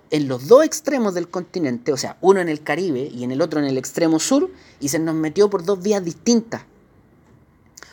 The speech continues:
O sea, estos flacos del sur, estos chilenos, no es que se agarraron, agarraron los rifles y se tomaron el poder,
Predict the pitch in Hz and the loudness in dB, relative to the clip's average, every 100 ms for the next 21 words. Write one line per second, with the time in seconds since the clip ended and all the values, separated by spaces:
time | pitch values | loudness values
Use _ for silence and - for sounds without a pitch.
0 | - 135 151 165 - 202 220 220 214 202 | -8 -4 -4 -4 -8 -2 2 4 2 0
1 | 208 - 180 - _ _ _ _ _ - | -2 -2 -2 -4 _ _ _ _ _ -18
2 | 156 190 - 208 185 156 208 - - - | -10 -8 -4 0 2 0 -4 -14 -20 -20
3 | - - - - 147 156 233 - - 190 | -20 -20 -20 -12 -4 -2 -2 -2 0 2
4 | 160 156 175 180 170 151 143 165 175 165 | 4 4 4 0 -4 -4 0 0 2 0
5 | 151 156 190 202 196 156 151 160 165 147 | 0 -2 -4 -2 -2 -2 -2 0 0 -4
6 | 143 131 170 | -4 -2 -2